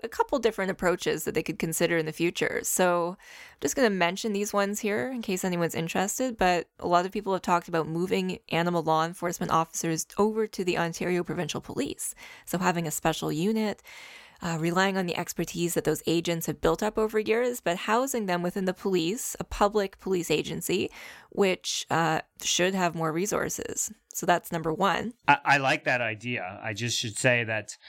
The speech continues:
Speaker 2: you know, one of the impediments to all these things is, of course, the cost. I mean, the cost is enormous.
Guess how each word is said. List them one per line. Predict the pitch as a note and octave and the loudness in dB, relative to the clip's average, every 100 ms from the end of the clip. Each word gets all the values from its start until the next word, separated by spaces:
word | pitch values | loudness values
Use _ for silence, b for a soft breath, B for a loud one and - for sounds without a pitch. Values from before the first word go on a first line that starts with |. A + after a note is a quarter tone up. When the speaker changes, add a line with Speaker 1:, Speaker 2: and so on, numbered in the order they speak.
| B B B B | B B B B
Speaker 2:
you | B2+ B2+ | 2 2
know, | A2 A#2 B2 | 2 -2 -2
one | B2+ D3 | 4 4
of | D3+ | 4
the | |
impediments | C3+ B2 C3 B2 A#2 A2 | 0 0 0 0 -2 -2
to | A#2 | 2
all | B2 C#3+ | 4 4
these | G#2+ F2 | 0 -14
things | - G2+ G2 A#2 A#2+ - - | -10 -8 -6 -6 -6 -8 -2
is, | G#2+ | -2
of | G#2 | -2
course, | - A#2+ - | 0 0 0
the | - | -2
cost. | - C3+ F2+ - - | 4 4 2 -10 -10
I | |
mean, | G#2 G#2 | -8 -8
the | |
cost | - C3 B2 - | 2 2 2 -4
is | A2 G2+ - | -6 -6 -4
enormous. | B2 A2+ A#2 B2 G#2+ - - | 0 0 2 -2 -4 -6 -6